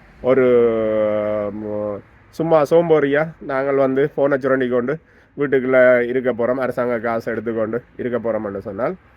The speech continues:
கனடா நல்ல நாடு. ஒரு, ம், வணிகம் செய்து,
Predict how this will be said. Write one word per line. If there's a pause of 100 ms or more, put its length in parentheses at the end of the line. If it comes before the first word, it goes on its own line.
(280)
கனடா
நல்ல
நாடு. (120)
ஒரு, (500)
ம்,
வணிகம்
செய்து,